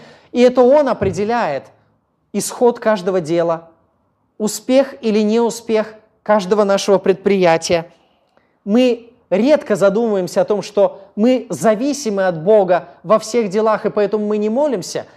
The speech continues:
а, о том, чтобы Бог устроил наши дела. Мы редко задумываемся о том, что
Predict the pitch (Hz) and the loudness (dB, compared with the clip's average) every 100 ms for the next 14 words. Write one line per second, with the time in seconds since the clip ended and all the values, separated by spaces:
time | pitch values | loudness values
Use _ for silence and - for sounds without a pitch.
0 | _ _ _ - 165 185 185 208 - 214 | _ _ _ -4 -2 0 0 0 0 0
1 | 196 190 208 214 - 277 302 226 165 - | 0 2 0 -4 -2 0 0 0 -4 -8
2 | 147 156 143 107 - _ _ _ - 226 | -6 -4 -4 -6 -14 _ _ _ 0 4
3 | 254 254 233 233 285 269 233 233 214 240 | 4 2 2 2 2 -2 -2 0 2 0
4 | 226 - 233 226 | -2 0 2 2